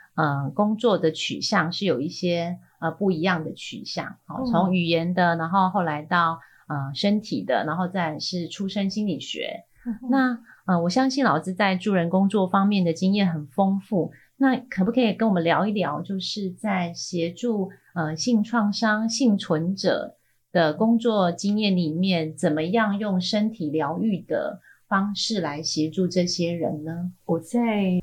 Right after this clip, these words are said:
Speaker 2: 这个身体取向的工作上学习到一件很重要的事情，然后那是在过去受传统心理治疗里面很不一样的一个视野，是所有的工作都是朝向支持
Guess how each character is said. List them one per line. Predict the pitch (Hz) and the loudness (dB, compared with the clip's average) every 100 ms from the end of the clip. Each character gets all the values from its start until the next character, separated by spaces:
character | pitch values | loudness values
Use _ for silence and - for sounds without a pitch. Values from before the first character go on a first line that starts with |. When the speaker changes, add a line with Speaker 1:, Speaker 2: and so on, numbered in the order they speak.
| - | -2
Speaker 2:
这 | 220 214 | -2 0
个 | 190 | 0
身 | 180 208 202 | 2 4 4
体 | 175 | 0
取 | - - 139 | -4 -10 -8
向 | - 190 170 | -2 0 0
的 | 151 | -2
工 | - 160 170 | -4 -2 -2
作 | 180 160 | -4 -6
上 | - 180 160 156 | -6 -6 -6 -8
学 | - 156 | -8 -8
习 | 147 156 | -6 -8
到 | 143 175 | -4 -4
一 | 151 | -4
件 | - 156 | -8 -10
很 | - 143 | -8 -8
重 | 127 196 175 | 0 4 6
要 | 180 | 4
的 | 160 139 | 2 -4
事 | - 151 | -8 -8
情， | - - - _ | -8 -8 -10 _
然 | - 175 | -6 0
后 | 190 | 2
那 | 190 | 2
是 | - 180 | 0 -4
在 | 185 180 175 _ _ _ _ | -2 -4 -4 _ _ _ _
过 | 220 202 | 2 2
去 | 180 - 190 | 2 2 4
受 | 180 196 175 151 - | 4 2 2 2 -4
传 | - 160 | -6 -2
统 | 185 160 | 0 -2
心 | - 175 | 0 -2
理 | 143 | -4
治 | 135 180 147 | -6 -4 -4
疗 | 139 131 | -6 -6
里 | 147 131 | -8 -8
面 | 139 156 147 | -10 -10 -10
很 | 139 156 127 | -10 -8 -4
不 | 180 175 | 0 0
一 | 156 | 0
样 | 165 175 | -4 -4
的 | 139 | -6
一 | 123 135 | -12 -10
个 | 147 | -2
视 | - - 220 175 | 0 2 2 0
野， | 147 135 - _ _ _ _ _ _ - | -2 -10 -12 _ _ _ _ _ _ -6
是 | - - 170 | -4 -2 -2
所 | 160 - 208 | -4 0 2
有 | 226 | 4
的 | 180 | 2
工 | 175 175 | 2 4
作 | 185 - 175 | 4 2 0
都 | 165 170 | 0 -4
是 | 175 - 170 160 | -4 -4 -6 -8
朝 | 156 - 147 135 139 | -6 -6 -4 -6 -4
向 | - 185 156 143 - _ _ _ _ | -4 -2 -4 -8 -18 _ _ _ _
支 | - 196 190 | -4 0 0
持 | - - - 156 147 143 | 0 -2 -2 -4 -6 -8